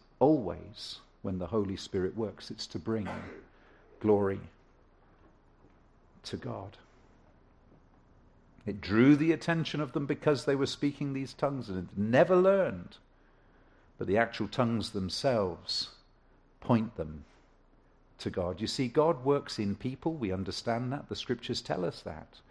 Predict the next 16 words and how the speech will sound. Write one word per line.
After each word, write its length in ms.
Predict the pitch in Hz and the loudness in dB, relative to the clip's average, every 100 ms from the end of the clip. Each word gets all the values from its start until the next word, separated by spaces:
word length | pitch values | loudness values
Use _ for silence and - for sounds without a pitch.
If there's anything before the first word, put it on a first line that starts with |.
| - - | -20 -4
We 160 | 123 135 | 0 2
know 240 | 139 254 | 4 2
that 260 | 240 87 - | 0 -4 -4
because 280 | 113 117 123 | -2 -2 -2
he 80 | |
works 340 | 123 151 151 - | 0 0 2 -2
in 100 | 170 | -2
us 280 | 233 - - - - - | -2 -6 -10 -18 -20 4
if 280 | 139 123 - | 6 6 2
we're 80 | 139 | 0
prepared 480 | 139 - 170 190 - | 0 0 2 2 -2
to 80 | |
submit 520 | 104 - - 127 156 160 | -4 -4 0 2 2 2
ourselves 580 | 160 - 170 170 151 - | -2 0 0 0 -4 -4
to 100 | 170 | -2
him. 460 | 190 240 180 - | -2 -6 -8 -14